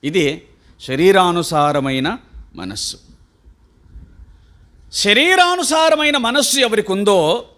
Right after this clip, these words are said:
రక్షణ పొందినా బాప్తిజం తీసుకున్నాక మిగతా సంగతులు ఎన్ని చెప్పినప్పటికీ కూడా శరీరానుసారమైన మనస్సు ఎవరికి ఉందో దేవుని వాక్యం వాళ్ళకు గట్టిగా చెప్పే మాట ఏమిటంటే, శరీరానుసారమైన మనస్సు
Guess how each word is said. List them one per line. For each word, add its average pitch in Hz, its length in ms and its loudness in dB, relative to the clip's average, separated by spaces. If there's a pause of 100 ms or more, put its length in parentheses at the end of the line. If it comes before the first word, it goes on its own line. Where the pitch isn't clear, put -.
(1400)
రక్షణ 254 320 0
పొందినా 247 420 0
బాప్తిజం 240 520 -4
తీసుకున్నాక 240 640 -4
మిగతా 214 500 0 (540)
సంగతులు 220 480 0
ఎన్ని 208 140 2
చెప్పినప్పటికీ 202 600 -2
కూడా 160 340 -10 (340)
శరీరానుసారమైన 311 1040 2
మనస్సు 254 340 0
ఎవరికి 302 280 0
ఉందో 247 440 -2 (120)
దేవుని 233 380 -2
వాక్యం 240 320 -2
వాళ్ళకు 208 200 -2
గట్టిగా 226 440 -4
చెప్పే 202 160 -6
మాట 151 180 -6
ఏమిటంటే, 98 500 -10 (240)
శరీరానుసారమైన 135 1600 4
మనస్సు 120 580 0